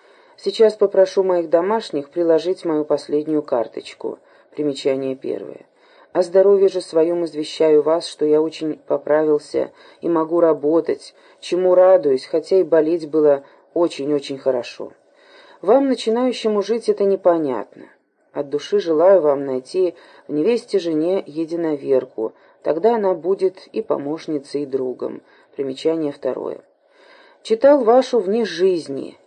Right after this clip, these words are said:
и мне понравилось. Примечание третье. Было бы еще лучше, если бы вы еще просеяли.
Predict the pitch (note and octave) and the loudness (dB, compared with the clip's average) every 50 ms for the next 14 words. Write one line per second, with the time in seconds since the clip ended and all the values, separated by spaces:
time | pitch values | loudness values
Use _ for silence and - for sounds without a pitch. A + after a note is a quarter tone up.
0 | _ _ E3+ F3+ G3+ A3 B3 B3 B3 - A3 G3+ F3 C#3 B2+ - - - - - | _ _ -6 -4 -4 -2 -4 -2 0 0 0 0 0 0 -2 -2 -4 -8 -10 -12
1 | - - - - _ - D#3+ C#3+ C#3 C3+ C3+ - C3+ C3+ C3+ C3 B2+ B2+ _ - | -14 -16 -18 -20 _ -14 -12 -12 -12 -10 -8 -8 -6 -6 -6 -8 -10 -12 _ -12
2 | - - - - - - - _ _ _ _ _ - - - - - _ - G#3+ | -12 -12 -12 -16 -20 -20 -20 _ _ _ _ _ -20 -20 -20 -20 -18 _ 0 2
3 | A#3+ B3+ A3 G#3 B3 A3+ G#3 - A#3 A#3 A3+ B3+ C4+ C4+ - - F3 E3 E3+ D#3+ | 2 2 2 2 0 -2 0 2 2 2 2 2 0 -4 -4 -4 -4 -4 -4 -4
4 | - - D#3+ D#3 D#3 D#3+ E3 G#3 A3 G3+ F3 - - - F#3 F#3+ F#3+ - F3+ E3+ | -4 -6 -4 -4 -4 -2 0 0 0 -2 -4 -6 -4 -2 0 0 2 2 0 0
5 | D3+ - - - C#3 C3 C3 B2+ B2+ B2+ - - - | -2 -4 -8 -8 -4 -4 -2 -2 -4 -4 -8 -10 -14